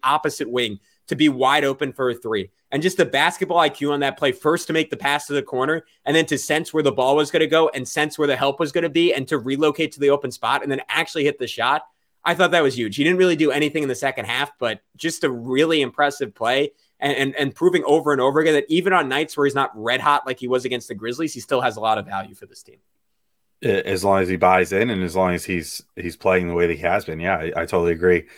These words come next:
Speaker 2: I will just shout out Randall's floater, I guess. Uh, I don't have too much to say about it other than it exists and it's working.
Speaker 1: <laughs>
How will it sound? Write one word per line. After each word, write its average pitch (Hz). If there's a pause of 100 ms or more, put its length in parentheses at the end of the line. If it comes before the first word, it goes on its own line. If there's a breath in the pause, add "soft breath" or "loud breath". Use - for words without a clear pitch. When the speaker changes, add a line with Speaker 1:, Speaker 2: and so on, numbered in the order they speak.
(380 loud breath)
Speaker 2:
I 107
will 110
just 107
shout 107
out 107
Randall's 107
floater, 107
I 113
guess. 127
Uh, 90
I 95
don't 113
have 117
too 131
much 143
to -
say 147
about 160
it 98
other 98
than 90
it 98
exists 95
and 104
it's 90
working. 92
Speaker 1:
<laughs> -